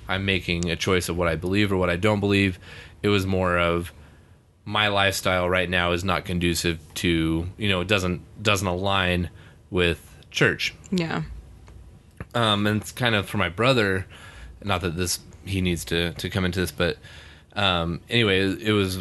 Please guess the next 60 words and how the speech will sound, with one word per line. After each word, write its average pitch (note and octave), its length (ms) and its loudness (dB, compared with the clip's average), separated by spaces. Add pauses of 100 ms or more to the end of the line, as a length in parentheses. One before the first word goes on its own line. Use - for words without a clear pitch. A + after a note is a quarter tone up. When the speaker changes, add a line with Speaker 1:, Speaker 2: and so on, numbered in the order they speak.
(160)
Speaker 1:
much A#2+ 400 2
more G#2+ 220 2
for F#2+ 140 -4
him. G2+ 240 2
It - 20 2
was F2+ 180 2
much F#2 200 0
more F2+ 160 2
deliberate E2+ 400 0
as E2+ 160 -2
well, E2 260 2
like, E2 300 -2
to - 80 -6
the F2 80 0
point E2+ 240 0
of D#2+ 200 -4 (460)
now F#2 400 2
both F2+ 240 -2
him F#2 140 2
and F2+ 100 2
his F2 160 -4
wife E2 260 0
are, E2 440 0 (280)
are F2+ 140 -4
very E2 160 0
much E2 220 -2
against A2 360 0
it, D#2+ 280 -2 (560)
you G2+ 120 -2
know? E2 260 0 (100)
Speaker 2:
Mm-hmm. E3 540 0
Speaker 1:
Um, E2+ 520 0 (380)
and C3 100 2
I, C#3 60 4
and, B2+ 180 4
and B2 300 2
th-, B2+ 120 4
this C3+ 160 2
is, B2+ 60 0
I A2+ 140 4
think, A2 120 2
one G2+ 100 2
of F#2+ 60 -2
the A2 60 2
things F#2+ 120 2
that F2 60 0
you F#2+ 180 0
and F#2 80 -4
I G#2 180 2
share, F2+ 320 2
even G2 140 0
though G#2+ 60 2
you C3 200 4
were B2+ 80 2
not G2 240 0
raised F#2+ 260 2
religious F2+ 400 0
at - 60 -4
all. A2 340 2 (140)
Speaker 2:
No. D#3+ 280 2